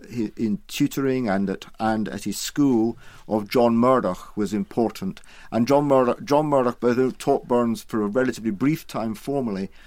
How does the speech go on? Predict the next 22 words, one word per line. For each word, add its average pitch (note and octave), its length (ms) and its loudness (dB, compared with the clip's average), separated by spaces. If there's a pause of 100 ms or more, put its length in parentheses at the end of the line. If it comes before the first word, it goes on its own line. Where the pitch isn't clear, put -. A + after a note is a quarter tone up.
(100)
but A#2 160 -4
he C3 80 0
remained C3+ 320 2
a B2+ 60 0
contact C3+ 640 -4
and G#2 80 -8
in A#2 120 -4
touch - 360 -8
with G2+ 120 -6
Burns, F#2+ 520 -2 (400)
uh, G#2+ 380 2 (460)
i-, G2+ 100 -8 (260)
in, A#2 420 0
at A#2 100 -6
a A#2 60 0
later C3 260 2
period G2 440 0
when G2+ 180 0
Burns G#2 380 0
was G2+ 200 -2
a F#2 60 -12
teenager. G2 640 -4